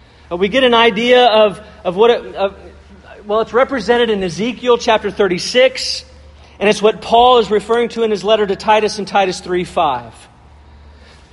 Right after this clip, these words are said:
Because we were spiritually dead and not simply <laughs> spiritually ill. My daughter is walking around now, right now with, um, walking, walking pneumonia.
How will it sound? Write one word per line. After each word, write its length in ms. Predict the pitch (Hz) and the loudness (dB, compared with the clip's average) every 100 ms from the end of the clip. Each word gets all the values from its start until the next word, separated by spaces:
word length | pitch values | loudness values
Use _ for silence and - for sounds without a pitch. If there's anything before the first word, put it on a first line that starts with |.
| - 175 | -20 -8
Because 380 | 202 208 254 254 | -4 0 0 0
we 100 | 269 | 0
were 120 | 247 | -2
spiritually 640 | - 254 247 - 220 220 | -2 -2 -2 0 -2 -2
dead 560 | 170 233 240 240 202 - - | 2 4 6 4 0 -8 -12
and 160 | 185 185 | -8 -2
not 180 | 220 254 | -2 -2
simply 480 | - 254 202 214 - - | -4 -6 0 0 0 -8
<laughs> 140 | - - | -18 -14
spiritually 680 | - 226 233 220 214 208 | -4 -2 -2 0 2 4
ill. 320 | 196 170 131 - - - - - - - - - | 4 2 -2 -8 -20 -20 -20 -20 -20 -20 -20 -10
My 100 | 165 | -4
daughter 320 | 165 202 247 | 2 4 4
is 80 | 240 | 2
walking 320 | 202 214 214 | 2 0 0
around 280 | 208 202 196 | -4 -2 -4
now, 180 | 190 190 | -4 -2
right 180 | 185 190 | -2 0
now 200 | 180 180 | -2 -2
with, 140 | 170 - - _ - _ _ _ | -4 -10 -20 _ -20 _ _ _
um, 420 | 151 139 127 123 - - - - - - _ - | -10 -8 -10 -18 -20 -20 -20 -20 -20 -20 _ -2
walking, 440 | 170 185 196 185 208 165 | 0 0 0 -2 -4 0
walking 320 | 196 214 208 | 0 2 0
pneumonia. 440 | 180 165 143 120 | 2 0 -2 -8